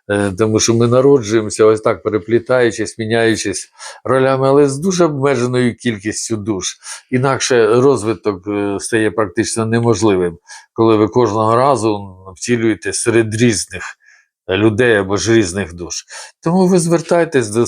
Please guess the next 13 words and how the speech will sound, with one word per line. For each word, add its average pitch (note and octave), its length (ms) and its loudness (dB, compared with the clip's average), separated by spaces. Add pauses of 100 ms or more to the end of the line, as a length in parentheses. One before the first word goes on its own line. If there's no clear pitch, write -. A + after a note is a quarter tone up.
(120)
до A#2+ 140 2
цих B2 300 -4
своїх A#2 380 2
душ, C3 400 -2 (500)
е, G#2 760 4 (440)
ро-, A2 560 0
не A#2+ 80 0
обов'язково B2 720 2
там B2+ 220 -2
прийти B2 300 0
на A#2+ 140 -2
кладовище A2+ 800 0
там, F#2+ 260 -8